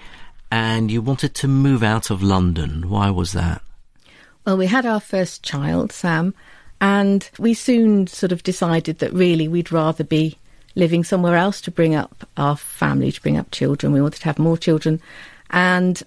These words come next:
Speaker 2: uh, we loved living in London very much, but probably felt that, uh, we weren't making the most of living in London while, while bringing up children. We were always trying to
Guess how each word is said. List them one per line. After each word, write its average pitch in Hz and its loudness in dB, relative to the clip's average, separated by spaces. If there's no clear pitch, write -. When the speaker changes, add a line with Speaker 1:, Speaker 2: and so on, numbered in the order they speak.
Speaker 2:
uh, 170 2
we 208 2
loved 220 0
living 175 -2
in 160 2
London 170 2
very 165 2
much, - 0
but - 0
probably 214 0
felt - -4
that, - -2
uh, 170 0
we 196 2
weren't 202 2
making 180 -2
the 165 2
most 262 2
of - -8
living 143 0
in 147 0
London 151 2
while, 165 0
while 160 -2
bringing 156 0
up - -4
children. 170 0
We 165 2
were 175 0
always 175 2
trying 165 0
to 160 -2